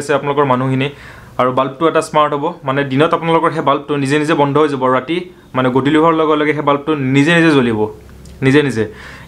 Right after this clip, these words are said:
এই বাল্বটো, আহ, ভালেখিনি মানুহে বনাইছিলে। এই বাল্বটো আপোনাৰ অট'মেটিক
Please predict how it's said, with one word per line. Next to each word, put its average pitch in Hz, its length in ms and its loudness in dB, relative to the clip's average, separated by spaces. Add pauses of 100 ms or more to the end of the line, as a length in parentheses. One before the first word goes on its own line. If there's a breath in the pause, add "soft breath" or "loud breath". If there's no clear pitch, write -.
এই 165 120 2
বাল্বটো, 160 320 0
আহ, 120 680 -2
ভালেখিনি 160 380 -2
মানুহে 170 240 0
বনাইছিলে। 135 380 0 (140)
এই 143 120 0
বাল্বটো 139 340 0
আপোনাৰ 160 240 0 (560)
অট'মেটিক 160 340 0